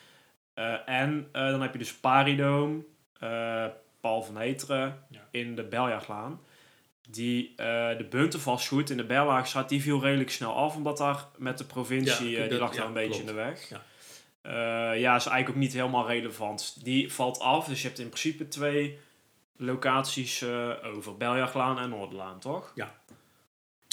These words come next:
Speaker 2: Goed, dan komen drie rapporten. Eentje van Van Wanrooy, eentje van Bunte. Die, die, eh, nee, die heeft niet meegedaan. Nou, die heeft gezegd van, "Het is niet haalbaar."
Speaker 1: Nou, de Bunt, dus dat is misschien nog één toevoeging. De Bunte zegt dus, "Het kan niet kostenneutraal."
Speaker 2: Nee.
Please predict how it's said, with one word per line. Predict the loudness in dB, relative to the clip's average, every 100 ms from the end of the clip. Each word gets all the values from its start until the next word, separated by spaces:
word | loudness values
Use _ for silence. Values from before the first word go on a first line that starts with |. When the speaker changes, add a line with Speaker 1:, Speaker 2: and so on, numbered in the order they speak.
| -10 -16
Speaker 2:
Goed, | 4 6 6 -6 _
dan | -2 2
komen | 4 4 4
drie | 4 4
rapporten. | 2 2 2 0 -6 -8 _ _ -20 _ -4
Eentje | -2 0 2
van | 2 2
Van | 2
Wanrooy, | 2 4 4 4 2
eentje | 2 0 2
van | 0 4
Bunte. | 4 4 -2 -8 -10 -12 _ _ _
Die, | -4 -4 -4 -6
die, | -2 -2 -4 -12
eh, | -16 -8
nee, | 0 0 0 -4 -6
die | 2 2
heeft | 4
niet | 2 0
meegedaan. | 2 2 2 0 0
Nou, | -2 4
die | 4
heeft | 4
gezegd | 0 -2 -2
van, | -2
"Het | -2
is | -2 -2
niet | -2
haalbaar." | -4 -4 -4 -4 -6 -10
Speaker 1:
Nou, | -2 0
de | 4
Bunt, | 4 4 0
dus | -8 -8 -4
dat | -4
is | -4
misschien | -6 -4 -2
nog | -2
één | -2 0
toevoeging. | 0 2 -2 -2
De |
Bunte | 4 4 4 -2
zegt | -4 -4
dus, | -4 -4
"Het | -2
kan | 0 2
niet | 2 2
kostenneutraal." | 0 0 -2 -2 -4 0 0 2
Speaker 2:
Nee. | -2